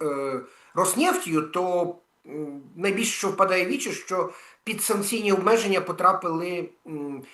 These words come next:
не тільки самі материнські компанії, але й їх дочки, їх тридцять п'ять штук по світу, де, е, доля російських компаній більше п'ятдесяти відсотків. Тобто, е, ті санкції зачепили Угорщину, Словаччину,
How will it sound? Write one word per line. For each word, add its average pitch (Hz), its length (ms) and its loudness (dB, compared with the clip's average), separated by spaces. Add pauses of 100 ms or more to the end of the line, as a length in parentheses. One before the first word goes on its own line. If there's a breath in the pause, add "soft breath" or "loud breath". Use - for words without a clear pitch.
(160 loud breath)
не 175 80 -6
тільки 233 260 0
самі 175 480 0
материнські 175 600 0
компанії, 185 560 4
але 202 280 6
й 196 140 0
їх 160 160 -6
дочки, 151 420 2
їх 160 140 -4
тридцять 185 340 -6
п'ять 143 160 -6
штук - 360 -14 (300 soft breath)
по 202 80 -4
світу, 247 420 -4 (520 loud breath)
де, 202 600 2
е, 165 280 4
доля 214 340 6
російських 190 460 0
компаній 214 400 4
більше 196 220 -6
п'ятдесяти 165 480 -8
відсотків. 147 420 -10 (560 soft breath)
Тобто, - 480 2 (1080)
е, 143 340 2 (880)
ті 226 120 -2
санкції 233 420 4
зачепили 139 640 2 (500)
Угорщину, 160 500 0
Словаччину, 135 640 -8